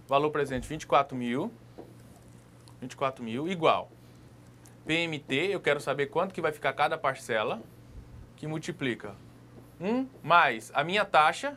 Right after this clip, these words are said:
que é zero vírgula zero dois elevado a doze.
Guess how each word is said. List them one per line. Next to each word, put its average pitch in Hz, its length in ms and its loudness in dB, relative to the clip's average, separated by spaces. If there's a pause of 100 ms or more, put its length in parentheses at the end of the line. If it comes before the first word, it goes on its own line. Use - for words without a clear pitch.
(160)
que 151 80 -2
é 135 80 2
zero 151 680 2
vírgula 147 440 -2
zero 135 420 4 (540)
dois 123 640 -2 (100)
elevado 160 580 4
a 208 220 6 (520)
doze. 135 680 2